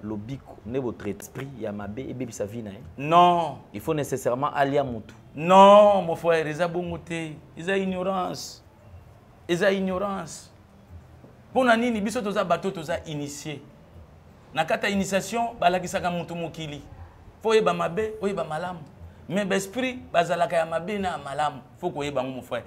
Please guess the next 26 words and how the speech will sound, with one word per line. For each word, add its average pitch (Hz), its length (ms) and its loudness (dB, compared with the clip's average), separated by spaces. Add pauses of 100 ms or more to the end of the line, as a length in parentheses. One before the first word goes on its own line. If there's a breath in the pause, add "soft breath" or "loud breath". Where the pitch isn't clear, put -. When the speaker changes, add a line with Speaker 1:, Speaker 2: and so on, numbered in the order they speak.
(160 loud breath)
Speaker 2:
Eza 185 160 -4
na 208 80 0
ba 190 140 2
degré, 190 240 -2
eza 190 120 -6
na 180 80 -6
ba 156 120 -2
dimension. 143 320 -8
Eza 214 100 -2
kaka 208 140 0
makambo 175 260 -2
nyonso 190 160 -6
te 175 160 -4
ke 160 140 -8 (160 loud breath)
esprit 139 240 -6
ya 175 40 0
mabe 139 220 -2
te, 214 120 -4
eza 165 200 -4
na 151 80 -2
bato 131 220 -2
ebele 135 220 -4
topesi 131 340 -10
pe 131 80 -10
ba 117 140 -2
guérison. 151 380 -8